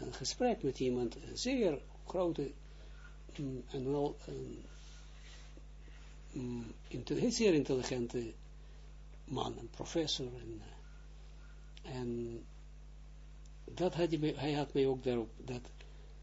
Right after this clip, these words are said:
dat naar voren gebracht. En, en niet Jood.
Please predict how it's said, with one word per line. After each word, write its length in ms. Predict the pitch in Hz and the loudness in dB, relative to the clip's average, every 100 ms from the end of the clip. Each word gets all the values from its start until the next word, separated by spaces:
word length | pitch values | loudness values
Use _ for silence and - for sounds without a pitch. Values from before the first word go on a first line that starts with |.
| - - - - - - - - | -14 -14 -14 -14 -14 -14 -12 -4
dat 200 | 127 123 - | -4 -4 -8
naar 200 | - 135 | -4 -4
voren 300 | - 131 120 | 2 0 0
gebracht. 420 | 117 113 120 - - | -4 -6 -6 -6 -4
En, 180 | 143 | -2
en 180 | 165 151 | 2 6
niet 200 | 160 160 | 6 6
Jood. 400 | 135 120 - - | 4 2 0 -12